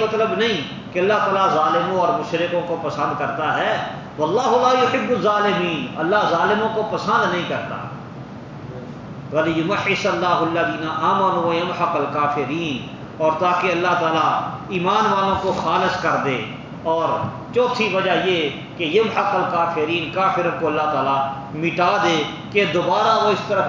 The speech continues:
رخ کرنے کا نام لا-، نہ لیں۔ تو پھر غزوہ احزاب کے موقع پر ایسا ہی ہوا کہ اس کے بعد کافروں نے دوبارہ رخ نہیں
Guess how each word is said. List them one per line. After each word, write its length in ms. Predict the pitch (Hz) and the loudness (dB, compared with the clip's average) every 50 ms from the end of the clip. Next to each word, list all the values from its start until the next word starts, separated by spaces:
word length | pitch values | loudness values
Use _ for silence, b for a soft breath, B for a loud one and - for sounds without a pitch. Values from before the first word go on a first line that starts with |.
| 147 | 2
رخ 240 | 185 233 - - 175 | 2 2 2 0 0
کرنے 280 | 190 190 170 180 185 175 - | -2 0 0 0 -2 -2 0
کا 180 | 170 165 151 147 | 0 0 0 0
نام 300 | 143 143 147 147 143 131 | 0 0 0 0 0 -2
لا-، 260 | 123 117 117 123 123 123 | -4 -4 -4 -4 -4 -6
نہ 320 | 127 127 131 131 127 113 113 | -4 -4 -4 -2 -2 -4 -4
لیں۔ 100 | 117 123 131 - - - - - - - - - - - - - - - - - - - - - - - - - - - - - - - - - - - - - - - - - - - - - | -6 -8 -10 -10 -12 -12 -12 -12 -12 -12 -12 -14 -14 -14 -14 -14 -14 -14 -14 -14 -14 -14 -14 -14 -14 -14 -14 -14 -14 -14 -14 -14 -14 -16 -14 -14 -14 -14 -14 -14 -14 -14 -14 -14 -14 -14 -14 -8
تو 80 | - - | -8 -8
پھر 300 | 247 - 185 208 185 - - - - - - - - - | 2 4 4 4 4 2 0 -4 -8 -10 -12 -12 -8 -2
غزوہ 280 | 139 170 185 202 214 | 0 2 2 4 4
احزاب 540 | 247 247 233 196 185 185 190 196 214 - - | 4 4 4 2 4 4 4 2 2 2 2
کے 80 | 220 220 | 2 2
موقع 280 | 202 208 208 202 - 220 208 | 4 4 2 4 2 2 2
پر 140 | 214 220 208 185 - | 2 2 0 2 0
ایسا 380 | 220 226 220 226 - 247 214 185 | 0 0 0 2 2 2 2 4
ہی 100 | 190 175 165 | 2 2 2
ہوا 300 | 156 139 131 117 117 110 - - - - - - - - - - - - - - - - - - - - - - - - - - - - - - - - | 0 -2 -4 -4 -6 -6 -8 -10 -12 -14 -14 -14 -14 -14 -14 -14 -14 -14 -14 -14 -16 -16 -16 -14 -14 -14 -14 -14 -14 -14 -14 -14 -14 -14 -14 -14 -14 -4
کہ 60 | - 220 | 0 0
اس 120 | 233 220 - | 0 0 2
کے 100 | - 262 | 0 0
بعد 260 | 240 240 240 240 240 247 247 247 247 247 - - - - 247 | 2 2 4 4 4 4 2 2 0 -2 -6 -10 -10 -6 -2
کافروں 520 | 247 254 269 262 254 254 262 254 254 254 | 0 2 2 2 4 4 4 4 2 2
نے 60 | 233 | 2
دوبارہ 420 | 208 220 202 214 220 220 226 233 - | 2 2 2 2 2 4 2 2 4
رخ 300 | 214 262 285 277 - 226 | 4 2 2 2 2 0
نہیں 180 | 208 226 262 | 2 2 0